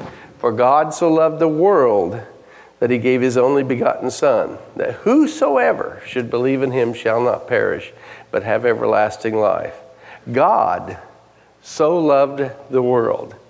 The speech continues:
He loved the world that much. And then Romans five eight, "But God commendeth his love towards us, in that,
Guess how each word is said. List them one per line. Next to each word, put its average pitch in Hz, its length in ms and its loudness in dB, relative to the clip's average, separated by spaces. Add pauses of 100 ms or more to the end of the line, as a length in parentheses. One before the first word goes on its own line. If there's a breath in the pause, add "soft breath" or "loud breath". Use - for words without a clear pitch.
(240)
He 127 120 0
loved 139 300 2
the 143 80 0
world 139 280 2
that 127 220 0
much. 120 460 -2 (1200 loud breath)
And 127 260 2
then 196 180 6
Romans 175 500 4
five 151 320 2
eight, 131 280 2 (300 loud breath)
"But 113 220 -4
God 156 380 2
commendeth 185 600 2
his 175 340 0
love 143 560 2
towards 135 380 2 (160)
us, 113 500 0 (100)
in 147 280 4
that, 147 760 0